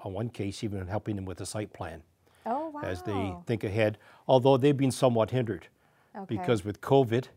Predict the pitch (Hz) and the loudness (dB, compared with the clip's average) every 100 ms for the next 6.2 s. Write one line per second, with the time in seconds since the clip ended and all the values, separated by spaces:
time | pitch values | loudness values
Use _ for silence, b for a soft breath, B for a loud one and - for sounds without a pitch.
0 | _ - 185 175 - 110 95 127 117 101 | _ -14 -12 -12 -8 -8 -4 -2 0 0
1 | 107 113 98 113 113 101 - 104 131 107 | 2 2 2 -2 -2 -2 -6 -6 -4 -2
2 | 104 98 107 104 104 101 104 101 127 95 | -2 0 0 2 -2 -4 -4 -2 -2 -4
3 | 98 92 107 95 104 95 92 b b b | -6 -6 -4 -2 -2 -4 -6 b b b
4 | _ 113 95 117 110 107 98 85 110 104 | _ -4 0 2 2 -2 -6 -4 -2 -2
5 | 107 98 101 101 - 98 101 95 92 - | -4 -4 -4 -4 -6 -8 -6 -6 -8 -8
6 | 101 87 | -6 -6